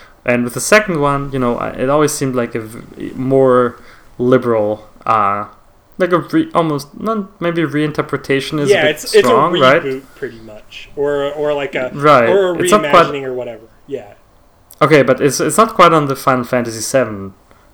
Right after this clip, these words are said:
Speaker 1: uh,
Speaker 2: No,
Speaker 1: level
Speaker 2: no,
Speaker 1: of
Speaker 2: it's
Speaker 1: reimagining,
Speaker 2: more, it's
Speaker 1: right?
Speaker 2: more remake than Final Fantasy seven.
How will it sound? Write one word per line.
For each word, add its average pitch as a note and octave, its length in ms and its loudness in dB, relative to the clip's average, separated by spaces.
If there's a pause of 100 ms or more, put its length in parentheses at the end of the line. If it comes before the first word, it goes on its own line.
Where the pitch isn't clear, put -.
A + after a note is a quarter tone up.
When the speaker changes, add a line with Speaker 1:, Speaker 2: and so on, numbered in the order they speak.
(120)
Speaker 1:
uh, G#2 460 0
Speaker 2:
No, E3+ 380 2
Speaker 1:
level G#2+ 280 0
Speaker 2:
no, E3 300 2
Speaker 1:
of G#2 60 2
Speaker 2:
it's G2 100 -2
Speaker 1:
reimagining, A2+ 520 2
Speaker 2:
more, G#2+ 100 4
it's - 100 -2
Speaker 1:
right? D#3 140 4
Speaker 2:
more D4+ 200 4
remake B3 440 -2
than G3+ 180 -2
Final F3+ 240 -2
Fantasy D#3 460 -8
seven. A#2 320 -16